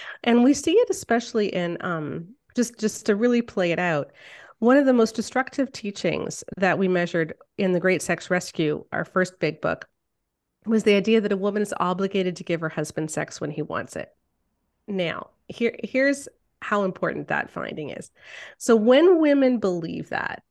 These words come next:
first of all, their orgasm rates go down, marital satisfaction goes down. It's just all around terrible, okay? But what's super interesting is that her chance of experiencing sexual pain, um,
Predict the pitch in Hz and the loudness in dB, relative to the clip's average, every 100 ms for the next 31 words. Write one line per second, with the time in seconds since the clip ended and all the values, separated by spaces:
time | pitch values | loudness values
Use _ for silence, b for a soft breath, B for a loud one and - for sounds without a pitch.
0 | _ - 254 254 226 202 170 - 220 214 | _ 0 2 2 2 2 2 2 2 4
1 | 208 214 196 190 190 - 180 180 170 170 | 2 2 2 2 0 -2 -2 0 0 0
2 | 185 196 190 180 180 170 - 165 160 175 | 2 2 2 0 -2 -4 -4 -4 -4 -6
3 | 160 160 160 160 440 440 269 190 180 180 | -4 -2 -2 2 2 4 2 4 4 4
4 | 180 170 185 165 143 - - 180 233 B | 4 2 -2 -4 -4 -10 -4 -2 -2 B
5 | B B B _ _ 262 262 285 - - | B B B _ _ 2 4 4 2 -6
6 | - 339 359 370 - 208 226 214 - - | 0 0 0 -2 0 -2 0 -4 -4 -8
7 | - - _ _ _ _ _ - 233 214 | -8 -10 _ _ _ _ _ 2 4 4
8 | 226 - - 262 294 302 - 208 180 196 | 2 0 0 0 2 -2 -6 -2 0 0
9 | 214 190 185 - - - 185 185 196 196 | -2 -2 -2 -6 -10 -4 0 0 0 -2
10 | 180 180 - 175 - 185 180 - 160 165 | -4 -2 -2 -2 -2 -2 -2 -2 -2 -2
11 | 220 285 _ B B B B B - 175 | -4 -6 _ B B B B B 0 2
12 | 170 165 | 2 -2